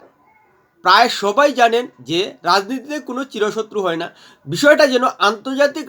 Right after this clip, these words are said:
রাজনীতিতে হয়ে গেছে, অর্থাৎ আন্তর্জাতিক রাজনীতিতে কেউ কারো চিরশত্রু হয় না। সরকার বদলের সঙ্গে সঙ্গেই দেশের রাজনীতির পরিবর্তন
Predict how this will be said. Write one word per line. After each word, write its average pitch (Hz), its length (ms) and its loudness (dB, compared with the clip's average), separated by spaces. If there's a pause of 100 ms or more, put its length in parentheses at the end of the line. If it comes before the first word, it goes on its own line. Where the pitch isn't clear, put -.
রাজনীতিতে 214 560 -2
হয়ে 165 180 -2
গেছে, 123 160 -14 (100)
অর্থাৎ 262 220 -6 (160)
আন্তর্জাতিক 214 460 -4 (100)
রাজনীতিতে 185 500 0 (560)
কেউ 214 180 6 (120)
কারো 247 180 4 (120)
চিরশত্রু 220 520 -4
হয় 190 300 0
না। 120 60 -4 (1080)
সরকার 190 360 4
বদলের 214 480 0
সঙ্গে 214 220 -4
সঙ্গেই 262 320 -2 (1700)
দেশের 202 440 4 (380)
রাজনীতির 226 720 2 (160)
পরিবর্তন 220 480 0